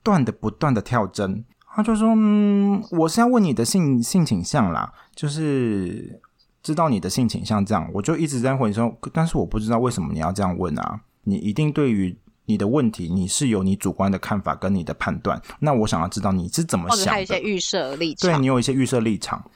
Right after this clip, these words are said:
Speaker 1: 然后他就跟我讲说：“哦，就是委员，不管是在场或不在场的，都有想要了解这件事情啦。然后主要是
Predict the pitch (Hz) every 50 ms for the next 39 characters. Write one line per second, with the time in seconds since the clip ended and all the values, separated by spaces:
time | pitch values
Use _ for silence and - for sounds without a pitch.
0 | _ - - 131 156 175 165 190 202 196 208 196 196 190 190 175 147 98 95 -
1 | - 151 147 151 156 156 160 165 - - 180 175 180 185 180 180 180 180 180 180
2 | - - - - - - 190 180 175 190 190 175 170 160 147 131 127 113 104 101
3 | 95 98 98 90 92 95 101 110 123 - - 143 110 113 147 147 - 165 147 123
4 | 107 92 110 151 139 113 113 - 143 139 127 113 104 87 82 90 90 90 87 -
5 | - 123 120 127 123 117 98 82 78 69 64 58 - - - 85 95 - - -
6 | 98 87 98 120 120 98 92 104 107 92 71 - 98 92 - 101 101 95 - -
7 | 101 82 - - - 85 - - - 50 50 - - - - - - - - _
8 | - 113 107 98 101 120 147 143 135 123 - - 104 107 123 135 151 151 170 170
9 | 160 156